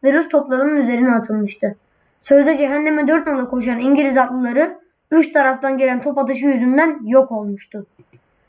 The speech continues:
Öleceklerini bilerek hücuma geçen bu askerler Britanyalıların göğsünü kabartmış ve İngilizlerin Kırım Savaşı'na manevi olarak devam edebilmesini sağlamıştı.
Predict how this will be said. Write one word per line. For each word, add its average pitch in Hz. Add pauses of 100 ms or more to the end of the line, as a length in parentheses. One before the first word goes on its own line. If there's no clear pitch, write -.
(160)
Öleceklerini 294
bilerek 320
hücuma 277
geçen 247
bu 294
askerler 262 (400)
Britanyalıların 262
göğsünü 247
kabartmış 240 (320)
ve 262
İngilizlerin 285
Kırım 285
Savaşı'na 262
manevi 247
olarak 262
devam 247
edebilmesini 226
sağlamıştı. 220